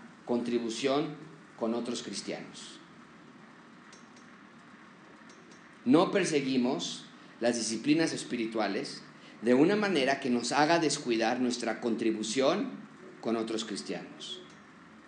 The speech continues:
En otras palabras, no vamos a volar solos. No vamos a estar en aislamiento.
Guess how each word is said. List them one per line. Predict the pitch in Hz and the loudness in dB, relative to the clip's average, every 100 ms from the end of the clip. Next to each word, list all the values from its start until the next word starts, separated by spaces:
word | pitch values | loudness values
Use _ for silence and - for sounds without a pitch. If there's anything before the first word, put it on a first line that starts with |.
| - | -8
En | 120 | -4
otras | 143 147 | -4 -2
palabras, | 135 127 117 110 - - - 139 | 0 2 0 -4 -12 -18 -10 0
no | 151 | 2
vamos | 160 170 139 | 2 -2 -2
a | |
volar | 110 110 120 123 | 0 0 -2 -4
solos. | 123 110 - - - - - - - - - - - - - 107 - - - - 196 196 - - - - - 185 190 185 - - - - - - - - - - | -6 -6 -8 -12 -14 -16 -18 -18 -18 -18 -20 -20 -20 -20 -20 -20 -20 -20 -20 -20 -20 -20 -20 -20 -20 -20 -20 -20 -20 -20 -20 -20 -20 -20 -20 -20 -20 -20 -14 2
No | 139 | 6
vamos | 170 175 147 | 6 4 0
a | |
estar | 123 151 139 | -2 0 0
en | 135 131 | 0 -2
aislamiento. | 113 110 113 110 113 113 110 | -4 -4 -2 -2 -2 -2 -4